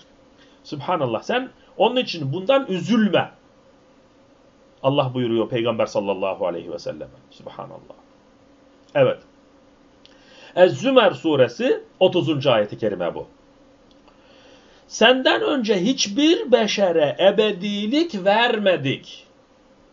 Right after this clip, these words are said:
Sen ölürsen, eğer onlar ebedi mi kalacaklar? Senin için ölüm istiyorlar.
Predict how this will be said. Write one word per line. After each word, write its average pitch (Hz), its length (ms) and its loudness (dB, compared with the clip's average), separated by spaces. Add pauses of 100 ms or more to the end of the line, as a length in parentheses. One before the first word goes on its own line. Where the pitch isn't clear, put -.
(840)
Sen 262 480 0
ölürsen, 220 680 2 (1400)
eğer 247 340 8
onlar 202 640 0
ebedi 214 420 4
mi 494 360 6
kalacaklar? 240 840 0 (400)
Senin 214 300 -4
için 202 420 -6 (220)
ölüm 214 280 4
istiyorlar. 185 640 0